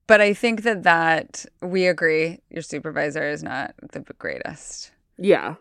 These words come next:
Speaker 2: I like to imagine that this person will find a job where they're fully accepted for who they are. And then in one of their, like, lunchtime conversations, someone is like, "Why did you leave your last job?" And they'll just, like,
Speaker 1: <laughs>
Speaker 2: show them the tattoo. And they're like, "What?"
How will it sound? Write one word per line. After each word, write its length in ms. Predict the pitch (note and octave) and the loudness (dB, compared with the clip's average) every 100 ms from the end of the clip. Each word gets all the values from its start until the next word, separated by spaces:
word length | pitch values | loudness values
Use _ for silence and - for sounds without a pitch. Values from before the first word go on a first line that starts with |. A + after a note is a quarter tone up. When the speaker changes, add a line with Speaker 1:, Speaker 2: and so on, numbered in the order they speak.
| _ _ _ - | _ _ _ -4
Speaker 2:
I 100 | G#3 | -2
like 220 | G3+ G3 | 0 -4
to 160 | - A3+ | 0 0
imagine 800 | F#3+ D#3+ D#3 E3+ D3 C#3+ D3+ F#3 | 0 -2 -4 -6 -6 -6 -8 -8
that 360 | F3 C#3+ C3 - _ _ _ _ | -10 -10 -10 -12 _ _ _ _
this 180 | F#3 - | -16 -8
person 340 | F3 F3 F3+ | -8 -4 -4
will 100 | D#3+ | -4
find 420 | D#3+ - D3+ D3 | -6 -8 -6 -4
a 60 | D#3+ | -4
job 460 | D#3+ D#3 G#2 C3 F3 | -6 -8 -8 -10 -10
where 500 | D#3 D3+ C3+ A2+ F#3+ _ _ _ - | -6 -4 -4 -8 -10 _ _ _ 4
they're 180 | A3 | 6
fully 280 | A3 C#4+ D4+ | 6 4 4
accepted 680 | C4+ - G#3 F3+ G#3 F#3 F3 | 4 0 0 0 4 4 4
for 160 | - G3 | 2 -2
who 160 | G#3 | 0
they 180 | G3 F3+ | 2 2
are. 300 | D3+ D#3 D3+ | 2 0 0
And 260 | - E3+ E3+ | 0 0 2
then 260 | E3 D#3+ | 2 2
in 220 | - F3 E3 | 2 2 2
one 120 | E3 | 0
of 100 | E3 | 2
their, 180 | E3 D#3 | 2 0
like, 240 | D3 D3 | -2 -6
lunchtime 720 | - D#3+ D#3 D3 D#3+ F3 D#3+ | -6 -4 -2 -2 -6 -6 -4
conversations, 800 | E3 F3+ E3+ E3+ F#3 F3+ G#3 F#3 - | -4 -2 -2 -2 -4 -4 -4 -4 -4
someone 300 | F3 E3+ D#3+ | -4 -2 -2
is 160 | E3 | -2
like, 160 | F3 F3+ | -6 -2
"Why 160 | A3+ | -2
did 180 | F4+ G4+ | -2 -2
you 160 | G4 F#4+ | 0 2
leave 220 | F4+ F4+ | 2 2
your 180 | E4+ E4 | 0 0
last 320 | D4+ E4 - | 0 -2 -6
job?" 440 | D#4 B3+ A3 F#3 F#3+ | -4 -2 -2 -4 -4
And 120 | F#3+ | 0
they'll 180 | F3 E3 | 0 0
just, 220 | F3+ - | -4 -6
like, 180 | F3+ - | 0 0
Speaker 1:
<laughs> 260 | - - | 0 -18
Speaker 2:
show 380 | - - G#3 F#3+ | -14 2 4 6
them 240 | G3 G3 G3+ | 6 4 4
the 100 | G3 | 2
tattoo. 720 | G#3+ F3+ F3 A3 E3 F3+ G3+ A#3+ | 2 0 2 6 6 6 4 0
And 100 | A#3+ | 2
they're 120 | B3+ | 2
like, 220 | D#4 D#4 | 2 6
"What?" 720 | G#4+ B4 B4 B4 B4 A#4+ A#4 | 8 8 8 8 8 6 4